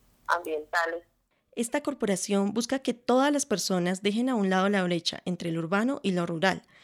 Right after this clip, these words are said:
Speaker 2: y se involucren en actividades propias del campo. Se hacen recorridos turísticos para todos los que quieran participar en los talleres que se llevan a cabo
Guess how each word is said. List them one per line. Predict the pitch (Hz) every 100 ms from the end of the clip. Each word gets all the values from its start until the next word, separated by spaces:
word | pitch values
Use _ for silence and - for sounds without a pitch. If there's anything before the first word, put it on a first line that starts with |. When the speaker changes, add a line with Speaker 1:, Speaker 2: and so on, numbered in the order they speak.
| - -
Speaker 2:
y | 240
se | 247
involucren | 240 240 262 285 294
en | 277
actividades | 233 202 185 180 185
propias | - 196 208 190
del | 170
campo. | - 208 185 - _ _ _ _ _
Se | - 190
hacen | 196 247
recorridos | 247 240 190 190 190
turísticos | - 190 175 165 - -
para | - 202 202
todos | 202 240 269
los | 285
que | 220 190
quieran | 196 202
participar | 202 208 233 240 220 214 -
en | 208
los | 185 -
talleres | 170 170 233 269
que | -
se | 196 175
llevan | 175 180
a | 208
cabo | 220 202